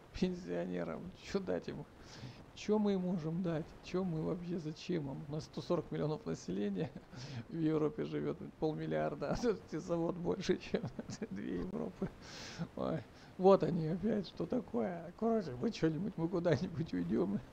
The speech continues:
мы где-нибудь конец завода-то найдём этого. <clears throat> Так, значит, ничего не развивается, да? О, ну, нефтянка, говорят, хорошо живёт. Так, а чё хорошо? Не то слово «хорошо». У вас она вон из-под земли, значит, бьёт. <clears throat>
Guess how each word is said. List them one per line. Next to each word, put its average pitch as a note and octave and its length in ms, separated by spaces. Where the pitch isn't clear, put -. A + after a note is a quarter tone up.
мы E3+ 140
где-нибудь D#3 420
конец D3 300
завода-то D#3 520
найдём D#3+ 440
этого. D3 280
<clears throat> A#3 640
Так, D3 180
значит, D3 200
ничего F#3+ 240
не F#3 80
развивается, E3+ 600
да? - 200
О, G3+ 200
ну, F3 100
нефтянка, D#3+ 500
говорят, D3 220
хорошо D#3+ 360
живёт. E3 220
Так, G3 200
а G3 160
чё A3+ 160
хорошо? G#3+ 420
Не A#3+ 120
то - 120
слово D3+ 380
«хорошо». - 580
У D#3 60
вас D#3+ 200
она D3+ 100
вон D3 180
из-под D#3+ 260
земли, D#3 400
значит, D3+ 260
бьёт. D3 300
<clears throat> - 80